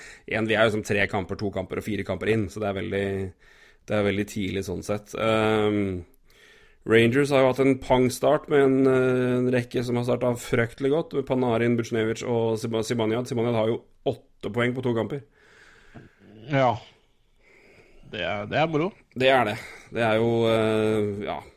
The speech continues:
Speaker 1: Det, det holder ikke, men, eh, <laughs>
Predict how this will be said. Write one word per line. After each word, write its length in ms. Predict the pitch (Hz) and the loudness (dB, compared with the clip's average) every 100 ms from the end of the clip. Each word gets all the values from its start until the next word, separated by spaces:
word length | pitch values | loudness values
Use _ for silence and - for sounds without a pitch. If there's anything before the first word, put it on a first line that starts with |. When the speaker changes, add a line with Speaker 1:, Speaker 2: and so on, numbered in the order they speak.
| - - - _ | -20 -20 -20 _
Speaker 1:
Det, 1400 | - 104 - 87 78 71 78 80 87 113 107 110 113 - 101 | -18 -18 -16 -14 -12 -12 -14 -16 -18 -20 -18 -16 -14 -12 -4
det 120 | 107 | -2
holder 220 | 120 135 160 | 2 2 2
ikke, 300 | 113 - 151 113 | -2 -4 -6 -4
men, 240 | 127 131 | -2 2
eh, 220 | 131 131 - - | 4 2 0 -8
<laughs> 40 | - | -8